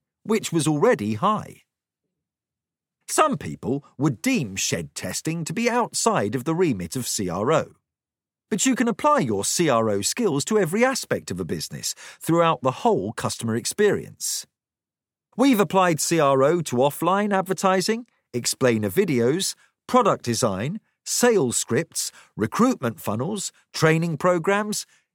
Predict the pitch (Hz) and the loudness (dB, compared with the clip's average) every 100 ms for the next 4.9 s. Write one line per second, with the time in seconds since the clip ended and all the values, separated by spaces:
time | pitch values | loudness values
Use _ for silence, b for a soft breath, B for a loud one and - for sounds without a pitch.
0 | - 185 277 262 240 202 95 87 131 - | -4 0 2 2 2 2 0 -4 -6 -8
1 | - _ - 131 202 196 - 160 - - | -10 _ -2 2 2 2 0 -2 0 -4
2 | 95 76 73 - - - - - _ _ | -4 -6 -8 -12 -14 -14 -14 -16 _ _
3 | _ _ _ _ _ _ _ - 170 294 | _ _ _ _ _ _ _ -8 0 4
4 | 285 247 190 - 143 87 - 85 92 | 4 4 2 0 -4 -4 -8 -8 -8